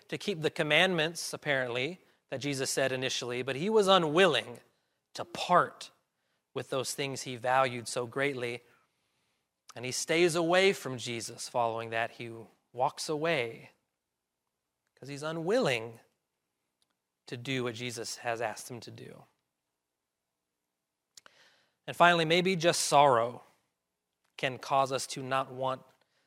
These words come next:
to be around Jesus. That seems to be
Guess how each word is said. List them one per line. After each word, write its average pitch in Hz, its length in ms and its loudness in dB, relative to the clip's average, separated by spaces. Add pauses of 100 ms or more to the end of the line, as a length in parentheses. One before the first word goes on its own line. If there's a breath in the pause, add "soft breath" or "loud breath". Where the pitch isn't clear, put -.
(140)
to 135 140 -8
be 123 440 -4 (100)
around 120 680 -2 (360)
Jesus. 120 460 -8
That 185 180 4
seems 208 540 4
to 160 100 -2
be 127 440 -4